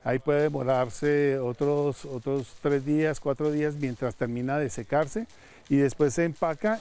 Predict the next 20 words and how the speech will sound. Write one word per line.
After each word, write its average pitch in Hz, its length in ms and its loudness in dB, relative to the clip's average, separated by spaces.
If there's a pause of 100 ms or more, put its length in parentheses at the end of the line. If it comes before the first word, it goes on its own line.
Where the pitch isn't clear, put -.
y 135 180 0
es, 131 340 -2
eh, 151 240 0
transportada 135 680 0
a 156 160 -2
las 123 200 -2
bodegas 120 520 -2
y 135 80 2
ahí 127 140 2
las 143 180 2
ama-, 139 320 0
almacenamos 127 640 -2
para 123 200 0
la 120 100 2
producción. 117 520 -2 (380)
Normalmente, 175 1000 0
eh, 127 80 -12 (360)
puede 139 240 4
demorar, 131 480 2
eh, 151 320 2